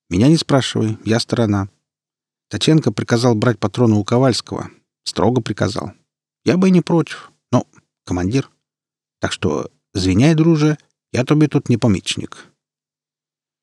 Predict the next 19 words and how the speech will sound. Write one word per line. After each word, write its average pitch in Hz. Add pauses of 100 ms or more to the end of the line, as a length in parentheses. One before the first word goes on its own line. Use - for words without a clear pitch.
«Что -
ещё 104
нужно, 98
может?» - (720)
«У 101
него 120
аптечки 110
старые, - (180)
с -
промедолом. 92 (640)
Противогазы 110
хорошие, 90
русские. - (440)
Комплектующие, 110
гранаты, 98 (140)
пайки, 95
броня, 85 (340)
антирад, 90 (100)
стволы». 95